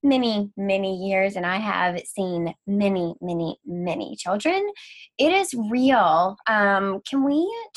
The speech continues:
talk about the impacts of anxiety on the body, um, just on the human body? Because the same things that we see <laughs> in adults, stress has those same effects on children, and I think a lot of people don't realize that. So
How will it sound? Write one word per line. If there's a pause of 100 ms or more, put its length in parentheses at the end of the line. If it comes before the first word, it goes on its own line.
(120)
talk
about (420)
the (100)
impacts
of
anxiety
on
the
body, (160)
um,
just
on
the
human
body?
Because
the
same
things
that
we
see
<laughs>
in
adults, (960)
stress
has
those
same
effects
on (100)
children,
and
I
think
a
lot
of
people
don't
realize
that.
So